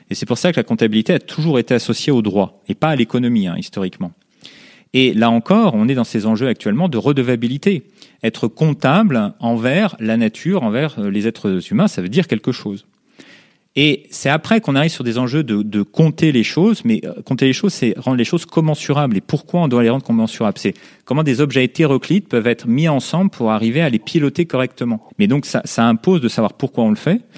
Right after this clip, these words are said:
et de comprendre que le chiffre n'est jamais objectif. Il est toujours une donnée, un construit, et il faut savoir comment il a été posé. Et la dernière chose, c'est que la comptabilité, c'est rendre des comptes, c'est-à-dire on s'adresse à des acteurs.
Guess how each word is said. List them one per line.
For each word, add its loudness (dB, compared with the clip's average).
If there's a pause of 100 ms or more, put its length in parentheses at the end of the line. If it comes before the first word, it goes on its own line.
(420)
et 2 (160)
de -2
comprendre 2
que -2
le 2
chiffre -2
n'est 4
jamais 2
objectif. -2
Il 0
est -6
toujours -2
une 2
donnée, 0
un 0
construit, 0
et 2
il 0
faut -4
savoir -4
comment 0
il -2
a 2
été -4
posé. -8 (380)
Et -6
la 2
dernière 2
chose, 2
c'est -4
que -2
la 2
comptabilité, 0
c'est 0
rendre 0
des 2
comptes, -2
c'est-à-dire 0
on -2
s'adresse -2
à -2
des 0
acteurs. 0